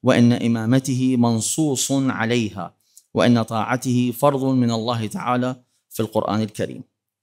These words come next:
أيضًا رسم الشاعر الصغير السياسة الحكيمة التي تمتع بها إمامنا الحسن عليه السلام، فعد سياسته إنقاذًا للمسلمين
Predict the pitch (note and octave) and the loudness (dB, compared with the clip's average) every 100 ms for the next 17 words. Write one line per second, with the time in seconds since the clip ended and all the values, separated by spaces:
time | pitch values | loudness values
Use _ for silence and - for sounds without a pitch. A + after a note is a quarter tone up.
0 | _ _ - C#3+ C3+ C3 A#2+ C#3+ - B2+ | _ _ 2 4 6 4 6 4 2 2
1 | A2 G2 - _ - G#2 - B2 G2+ A2+ | 0 -2 -10 _ -10 -6 0 2 2 0
2 | A2 - G#2+ - A2+ C3+ D#3+ D#3 D#3 _ | -4 -8 -4 -2 0 2 2 2 -2 _
3 | _ - B2 - C3 C#3 C#3+ - B2 - | _ 0 2 2 2 2 2 0 -2 -4
4 | G#2+ - A2 E3 D#3+ D3 C#3 - C3 B2 | -6 -8 -6 0 2 2 2 2 2 0
5 | B2+ B2 B2 C3+ C#3 - A2 A2+ A2 C3+ | -2 -4 0 0 0 -2 -4 -4 -2 -2
6 | B2+ B2+ - _ _ _ _ - B2 C3 | -2 -4 -10 _ _ _ _ 4 6 6
7 | B2 A#2+ A2 - A#2 G#2 A2 G#2 - G2 | 4 2 -2 -6 -6 -6 -6 -6 -4 -4
8 | D2+ - _ _ - A2 B2+ A#2+ A2+ - | -8 -12 _ _ -2 2 2 2 0 0
9 | A2 G#2+ - C3+ C#3 C3 C3 - B2 A#2 | -2 -2 0 0 0 0 -2 2 2 2
10 | A2 C3 D3 D3 D3+ D3+ D3+ _ - B2 | 2 2 2 2 0 -2 -4 _ -2 2
11 | A#2+ A2+ - B2 A#2+ G2+ | 2 0 2 2 4 0